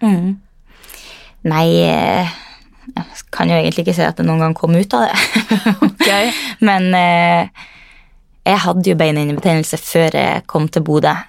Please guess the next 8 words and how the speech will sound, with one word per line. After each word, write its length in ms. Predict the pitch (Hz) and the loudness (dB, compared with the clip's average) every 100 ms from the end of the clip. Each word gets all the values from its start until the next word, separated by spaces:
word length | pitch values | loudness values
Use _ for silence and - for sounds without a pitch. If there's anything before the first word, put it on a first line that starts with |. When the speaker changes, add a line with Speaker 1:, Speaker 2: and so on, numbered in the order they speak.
| - - | -10 0
Speaker 2:
Ja. 140 | 240 - | 0 0
Speaker 1:
For, 400 | - 175 160 165 | -2 0 0 -2
eh, 640 | - - - - - 196 208 | -2 -2 -2 0 0 -2 -6
vi 180 | 220 202 | -4 -4
spiller 380 | - - 185 180 | -2 -2 0 0
fotball, 640 | 196 - - 180 185 180 175 | -2 -6 -4 0 0 0 0
og, 1120 | - 175 170 170 170 175 175 175 175 185 - - - _ - | 2 2 2 2 0 0 0 -2 -4 -8 -14 -20 -20 _ -4
ja, 100 | - | -2